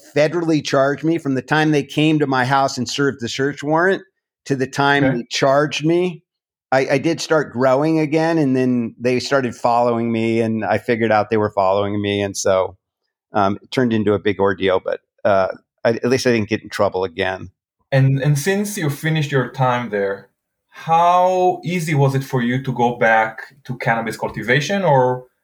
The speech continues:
Speaker 2: did you take it more easily this time because you were afraid to get busted again? Although we're talking about mids or late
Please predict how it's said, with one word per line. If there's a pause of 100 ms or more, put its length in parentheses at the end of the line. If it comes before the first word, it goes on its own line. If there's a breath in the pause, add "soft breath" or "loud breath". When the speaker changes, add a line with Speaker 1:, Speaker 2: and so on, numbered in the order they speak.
(320)
Speaker 2:
did
you
take
it
more
easily
this
time
because
you
were
afraid (440)
to
get
busted
again?
Although
we're
talking
about (580)
mids
or
late